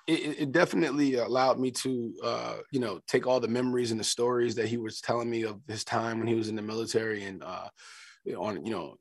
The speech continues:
on, on the bases and, and, uh, just that entire experience. Uh, it, it, you know, I have friends and, and other family members who served as well. So just being able to honor their life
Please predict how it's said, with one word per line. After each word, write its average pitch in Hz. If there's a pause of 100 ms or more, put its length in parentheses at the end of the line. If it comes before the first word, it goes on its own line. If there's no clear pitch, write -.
(100)
on, 120
on 117
the 107
bases 117
and, 104 (920)
and, 101
uh, 98
just 113
that 143
entire 123
experience. - (480)
Uh, 107 (380)
it, - (320)
it, 101 (480)
you 110
know, 85
I 110
have 101
friends 117
and, 104 (100)
and 107
other 113
family 117
members 110
who -
served 117
as 98
well. 117
So 110
just 123 (240)
being 156
able 143
to -
honor 123
their 113
life 117